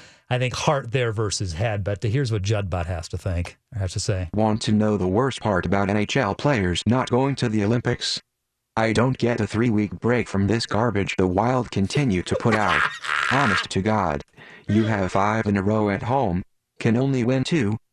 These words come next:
Speaker 2: and now they want fans to be all happy about Joel Eriksson Ek getting a goal for the first time since opening night and the team beating the Islanders.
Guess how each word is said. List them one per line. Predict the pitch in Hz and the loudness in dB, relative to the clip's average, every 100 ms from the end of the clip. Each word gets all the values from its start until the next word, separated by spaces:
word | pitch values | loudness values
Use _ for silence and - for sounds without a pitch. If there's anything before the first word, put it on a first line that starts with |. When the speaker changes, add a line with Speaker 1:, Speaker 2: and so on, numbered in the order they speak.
| - | 0
Speaker 2:
and | 120 | 2
now | 113 127 110 | 2 2 0
they | 104 101 | 2 2
want | 98 - | 0 0
fans | 139 127 98 | 0 0 0
to | - 113 | -2 -2
be | 131 110 | 0 2
all | 113 135 | 2 2
happy | 127 131 110 101 | 0 0 2 2
about | 101 92 | 2 0
Joel | 110 135 107 | 2 2 2
Eriksson | 139 143 120 123 | 2 0 0 0
Ek | 147 117 | -2 -2
getting | 123 110 95 98 | -2 0 0 0
a | |
goal | 101 123 120 | 2 2 2
for | 98 95 90 | 0 0 0
the | |
first | 90 - 127 - | 0 0 0 0
time | 110 113 | -2 0
since | 113 107 85 - - | 0 0 0 -2 -2
opening | 107 117 139 131 123 | 0 2 2 2 2
night | 135 92 | 0 0
and | 90 | 0
the | 98 | 0
team | 101 143 113 95 - | 0 2 0 -2 0
beating | 120 98 85 | 2 2 2
the | 92 | 2
Islanders. | 107 113 95 85 82 - | 2 0 0 0 0 -4